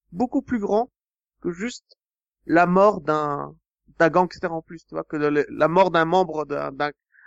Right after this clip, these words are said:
d'un gang en plus. Ça a des réma-, des ramifications politiques, ça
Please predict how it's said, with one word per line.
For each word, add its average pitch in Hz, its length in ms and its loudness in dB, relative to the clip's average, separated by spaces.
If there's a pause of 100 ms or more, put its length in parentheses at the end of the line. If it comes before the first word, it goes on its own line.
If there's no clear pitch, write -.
d'un 156 180 2
gang 156 360 -4
en - 80 -20
plus. - 340 -20 (2250)
Ça 190 140 4
a 190 60 6
des 190 120 4
réma-, 202 360 2
des 170 100 -4
ramifications 180 680 -6
politiques, 190 640 -6
ça 160 180 -16